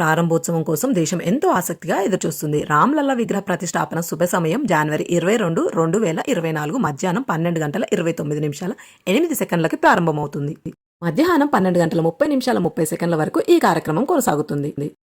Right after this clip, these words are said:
రాముడి విగ్రహ ప్రాణ ప్రతిష్ఠ కేవలం ఇరవై నాలుగు సెకండ్లలో మాత్రమే పూర్తవుతుందని ఆలయ ట్రస్ట్ పేర్కొంది. ఈ విశిష్ట కార్యక్రమంలో ప్రధాని మోదీతో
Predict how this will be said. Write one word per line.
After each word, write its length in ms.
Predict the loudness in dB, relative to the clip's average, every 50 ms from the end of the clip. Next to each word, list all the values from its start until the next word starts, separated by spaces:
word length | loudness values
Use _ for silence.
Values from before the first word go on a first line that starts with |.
| _
రాముడి 200 | 2 4 4 4 4 2
విగ్రహ 220 | 2 2 2 2 4
ప్రాణ 180 | 4 2 2 2 0
ప్రతిష్ఠ 300 | 0 0 0 0 -2 -4 -4 0 2
కేవలం 300 | 4 6 6 6 6 6 4 4
ఇరవై 180 | 4 4 4 4 6
నాలుగు 180 | 4 4 4 2
సెకండ్లలో 320 | 0 0 2 2 2 2 2 0
మాత్రమే 300 | 0 0 -2 0 0 2 4 4
పూర్తవుతుందని 560 | 4 4 4 0 0 0 -2 -2 0 -2 0 2 2 4
ఆలయ 180 | 4 4 2 0
ట్రస్ట్ 220 | -2 -4 -4 -4 0 2
పేర్కొంది. 400 | 2 2 2 0 -2 -4 -4 -6 -10 -16 -8 0 2 4
ఈ 40 | 4 4
విశిష్ట 280 | 4 2 0 0 -2 0 2 4
కార్యక్రమంలో 500 | 4 4 4 2 0 -2 0 0 0 0 2 2
ప్రధాని 340 | 2 2 2 2 2 0 0
మోదీతో 300 | 0 -2 -2 -2 -2 -2